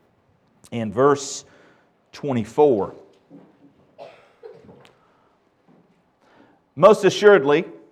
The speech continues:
I say to you, unless a grain of wheat falls into the ground and dies, it remains alone.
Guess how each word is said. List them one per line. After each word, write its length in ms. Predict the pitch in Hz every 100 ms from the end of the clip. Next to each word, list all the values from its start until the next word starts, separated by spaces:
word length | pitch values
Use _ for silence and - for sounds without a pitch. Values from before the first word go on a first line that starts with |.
| _ _ _ _ _ _ _ _ -
I 140 | 147
say 320 | - 196 202
to 80 | 180
you, 360 | 143 117 120 143 _ _ _ _ _ _ _ _ _ _ _
unless 320 | - 143 175 175
a 60 |
grain 320 | 127 151 202
of 120 | 233 185
wheat 440 | 170 160 170 -
falls 500 | - 143 165 185 180 170
into 300 | 165 - 156
the 100 | 131
ground 640 | 135 143 120 101 101 117 -
and 180 | 104 101
dies, 800 | 117 95 78 78 - - - _ _ _ _ _ _ _ _ _ _ _ _
it 100 | 113
remains 400 | 95 104 104 95
alone. 460 | 95 98 135 92 80